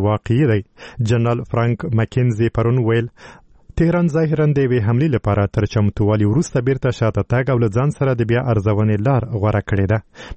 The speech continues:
مکینزي په امنیتي ملحوظاتو ونه ویل چې د امریکا د دفاع وزارت له ایران څخه په مشخص ډول د څه ډول حملې اټکل کړی و. جنرال مکینزي وایي، لا هم د کوم تهاجم لپاره د ایران پر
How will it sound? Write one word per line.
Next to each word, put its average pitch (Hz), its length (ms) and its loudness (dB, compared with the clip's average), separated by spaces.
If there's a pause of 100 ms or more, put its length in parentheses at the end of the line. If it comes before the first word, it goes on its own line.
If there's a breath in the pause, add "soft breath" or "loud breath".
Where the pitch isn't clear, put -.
مکینزي 117 500 0
په 110 120 0
امنیتي 107 340 0
ملحوظاتو 104 500 0
ونه 135 160 0
ویل 131 160 0
چې - 220 -4
د - 100 2
امریکا 113 380 0
د 104 100 0
دفاع 139 200 0
وزارت 120 320 0 (140)
له 120 100 2 (240)
ایران 131 320 2
څخه 101 560 0
په 104 240 2
مشخص 107 440 -2 (120)
ډول 147 200 0 (320 loud breath)
د 135 40 0 (100)
څه - 60 0 (100)
ډول 135 240 0
حملې 110 280 2 (120)
اټکل 120 340 -2 (100)
کړی 101 220 2
و. 110 40 2 (580 loud breath)
جنرال 143 340 0
مکینزي 135 440 0
وایي، 131 260 0
لا 127 80 2 (100)
هم 131 100 0 (120)
د 117 140 -2
کوم 113 200 0
تهاجم 107 440 2
لپاره 127 340 0
د 107 100 0
ایران 113 240 0
پر 104 140 0